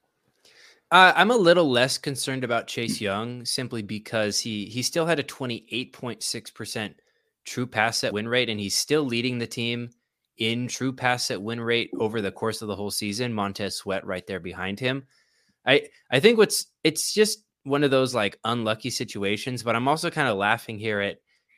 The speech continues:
at the, the Casey Toohill stat line of two sacks,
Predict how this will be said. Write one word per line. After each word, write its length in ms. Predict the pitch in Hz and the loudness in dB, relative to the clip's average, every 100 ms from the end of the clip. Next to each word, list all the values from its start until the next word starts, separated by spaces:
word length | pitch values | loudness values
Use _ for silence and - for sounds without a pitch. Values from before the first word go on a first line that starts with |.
| _ | _
at 180 | 104 104 | -4 -2
the, 280 | 110 101 92 | 0 0 0
the 80 | 104 | -4
Casey 460 | - 123 127 117 101 | -4 -4 -4 -8 -10
Toohill 640 | - 117 113 123 120 123 - _ _ _ | -8 -6 -2 0 0 -2 -8 _ _ _
stat 420 | - - 113 110 123 | -10 -2 2 2 2
line 200 | 131 120 | 0 0
of 160 | - - | -4 -8
two 260 | 135 135 | -4 -4
sacks, 640 | 131 120 107 135 - - | -2 -2 0 0 -4 -10